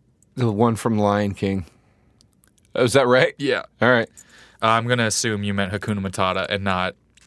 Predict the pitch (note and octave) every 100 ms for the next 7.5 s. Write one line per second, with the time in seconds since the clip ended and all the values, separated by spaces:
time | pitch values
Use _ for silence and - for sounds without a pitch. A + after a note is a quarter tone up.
0 | - F2+ F#2 F#2 E2+ F2 C#3 C#3 A#2+ G#2+
1 | F2 B2 B2 D3+ C#3 C3+ C3+ A#2+ A2 A2
2 | G#2+ G#2+ G#2+ - C#3 C3 - A3+ - -
3 | F4 C4+ - - - G#3 A#3+ - A#3 G3
4 | D3+ C3+ C#3 C#3+ D#3+ C#3 C#3+ B2+ B2 B2+
5 | C#3+ C3+ D3+ - C#3+ C3+ G2+ C3 B2 A2+
6 | G#2 A2 G2+ - F#2+ F#2+ F#2 - G2 -
7 | - - - G2+ F2+